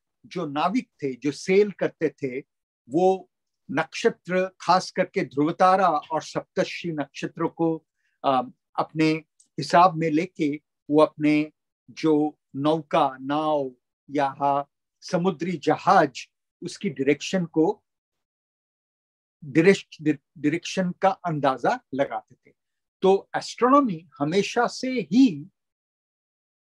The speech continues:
हमारे पूर्वजों के लिए बहुत ही सहायक रहा है। और ये तो हम जानते ही हैं,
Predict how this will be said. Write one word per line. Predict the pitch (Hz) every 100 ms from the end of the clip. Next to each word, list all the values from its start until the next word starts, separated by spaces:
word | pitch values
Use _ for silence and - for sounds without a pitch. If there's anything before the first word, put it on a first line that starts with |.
| _ -
हमारे | 156 165 170 185 190 _ _
पूर्वजों | 160 156 147 170 240
के | 240 214
लिए | 147 143 - _ _ _ -
बहुत | 107 147 - 220 254 - 202
ही | 196 208 _
सहायक | - - - 156 156 151 _ -
रहा | 131 - 98 -
है। | - _ _ _ _ _ 285
और | 302
ये | 277
तो | - 269
हम | 262
जानते | 196 190 208 277
ही | 269
हैं, | 220